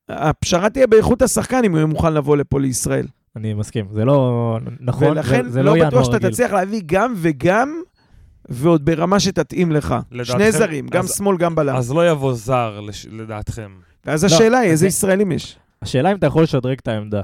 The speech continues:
Speaker 2: זה השאלה
Speaker 3: בכל
Speaker 2: שעומדת בה.
Speaker 3: אם אנחנו מתעלמים מכל המסביב
Speaker 2: לא, לא, לא. <laughs> אתה יודע, לנוכח המציאות, <laughs> לא, לא, לא, לא בעולם פנטזי שלך.
Speaker 1: בוא אני אגיד לך מה הייתי עושה. אם צרפתי, אבל זה עוד לבחישות של אחרי זה, אם צרפתי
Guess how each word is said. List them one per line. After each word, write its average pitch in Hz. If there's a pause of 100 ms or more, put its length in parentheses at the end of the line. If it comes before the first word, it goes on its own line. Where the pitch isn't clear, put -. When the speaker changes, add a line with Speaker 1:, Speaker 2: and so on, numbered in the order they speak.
(120)
Speaker 2:
זה 139
השאלה 113
Speaker 3:
בכל 107
Speaker 2:
שעומדת 113
בה. 98 (440)
Speaker 3:
אם 196
אנחנו 139
מתעלמים 143
מכל 143
המסביב 123
Speaker 2:
לא, 180
לא, 190
לא. 113 (520)
<laughs> - (280)
אתה 120
יודע, 147
לנוכח 127
המציאות, 147
<laughs> -
לא, 143 (140)
לא, 196 (120)
לא, 226 (400)
לא 147
בעולם 196
פנטזי 147
שלך. - (320)
Speaker 1:
בוא 170
אני 185
אגיד 170
לך -
מה 165
הייתי 156
עושה. 135 (520)
אם 185
צרפתי, 151
אבל 135
זה 147
עוד 160
לבחישות 139
של 139
אחרי 135
זה, 131 (340)
אם 202
צרפתי 160